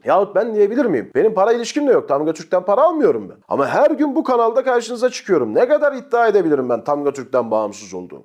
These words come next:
Buranın görüşlerinin beni bağlamadığını falan ne kadar iddia edebilirim arkadaşlar?" Anlatabildim mi? Anlatmak istediğim bu. Aramda bir maddi ilişki, böyle bir ilişki varsa orayla bir şekilde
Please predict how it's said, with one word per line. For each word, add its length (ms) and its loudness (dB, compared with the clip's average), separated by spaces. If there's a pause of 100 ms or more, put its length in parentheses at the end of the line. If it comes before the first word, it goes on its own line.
Buranın 380 2
görüşlerinin 720 -2
beni 200 4
bağlamadığını 580 2
falan 300 -4
ne 80 0
kadar 200 0
iddia 320 2
edebilirim 380 -8
arkadaşlar?" 420 -20 (180)
Anlatabildim 520 0
mi? 80 0
Anlatmak 480 0
istediğim 400 -2
bu. 120 4
Aramda 440 0
bir 80 -6
maddi 400 -4
ilişki, 560 -8
böyle 200 2
bir 60 -8
ilişki 420 -6
varsa 520 -2 (120)
orayla 440 2
bir 120 -6
şekilde 640 -4